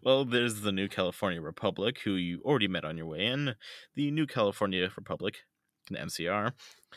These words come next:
is a post-war federal republic founded in New California in twenty-one eighty-nine.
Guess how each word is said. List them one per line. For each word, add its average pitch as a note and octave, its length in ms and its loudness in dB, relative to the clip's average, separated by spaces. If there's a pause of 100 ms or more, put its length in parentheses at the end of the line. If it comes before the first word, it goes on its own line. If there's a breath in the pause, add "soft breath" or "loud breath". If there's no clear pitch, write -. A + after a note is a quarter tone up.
(140 loud breath)
is C3 140 0
a B2 80 0
post-war C3 580 -2
federal B2 380 0
republic G2 680 -4 (540)
founded C3+ 400 2
in G#2+ 160 2
New A2 100 0
California F2 800 -4
in F2 240 -8
twenty-one B2 540 0
eighty-nine. C#2+ 640 -4